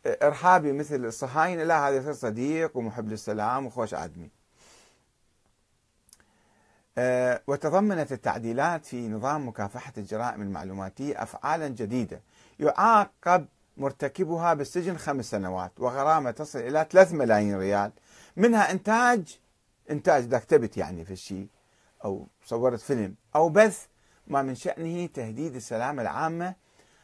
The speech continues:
يعني ي-، ي-، تلاح-، تلاحظون يدمجون عدة شعارات في نفس الوقت. أو الإضرار بمصالح الدولة،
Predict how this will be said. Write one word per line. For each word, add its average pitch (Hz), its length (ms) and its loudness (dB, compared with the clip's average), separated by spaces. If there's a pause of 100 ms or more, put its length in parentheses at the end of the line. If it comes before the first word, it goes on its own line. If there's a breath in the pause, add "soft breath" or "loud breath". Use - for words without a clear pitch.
(360 soft breath)
يعني 202 340 2
ي-، 160 240 -8
ي-، - 360 -10 (340)
تلاح-، 170 380 2
تلاحظون 180 340 2
يدمجون 170 480 -4
عدة 180 220 -6
شعارات 107 580 -2
في 123 300 -8
نفس 127 240 -10
الوقت. 92 340 -8 (760 soft breath)
أو 202 140 10
الإضرار 202 560 6
بمصالح 202 640 2
الدولة، 143 480 4